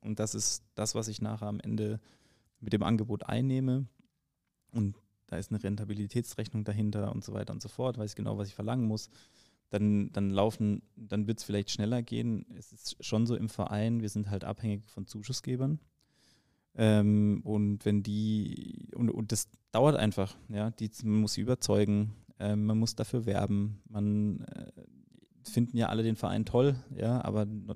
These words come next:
logischerweise geht's nachher ums Geld und das ist halt auch nur einmal da, um zu verteilen und man muss dann oftmals viele, viele Argumente bringen und viele Termine auch wahrnehmen,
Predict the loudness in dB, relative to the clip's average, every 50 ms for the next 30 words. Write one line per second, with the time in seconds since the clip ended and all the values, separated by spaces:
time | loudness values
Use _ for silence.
0 | -10 -12 -12 -10 -6 -4 -4 -2 -2 0 0 -2 -2 -2 -4 -6 -4 -4 -4 -4
1 | -4 -4 -6 -6 -8 -6 -4 -2 -2 -2 -2 -2 -2 -2 -2 -2 -4 -6 -12 -20
2 | -20 _ _ -20 -20 -20 -20 -20 _ _ -8 -8 -6 -6 -6 -4 -2 0 0 0
3 | 0 2 4 4 4 6 4 4 4 4 4 4 2 2 2 0 -2 -2 -4 -4
4 | -4 -4 -4 -2 0 2 2 2 2 0 0 0 0 0 -2 -2 -6 -4 -2 0
5 | 2 2 2 0 0 0 0 2 2 2 0 -2 -4 -6 -8 -10 -10 -10 -8 -6
6 | -4 -2 -2 -2 -4 -6 -8 -12 -14 -16 -16 -10 -6 -6 -6 -6 -8 -10 -8 -6
7 | -4 -4 -2 -2 -2 0 0 0 0 0 -2 -6 -8 -8 -4 -2 -2 -2 -2 -4
8 | -6 -8 -6 -4 -2 -2 0 0 2 2 4 4 4 4 4 2 0 -2 -6 -10
9 | -10 -8 -4 -4 -2 -2 -2 -4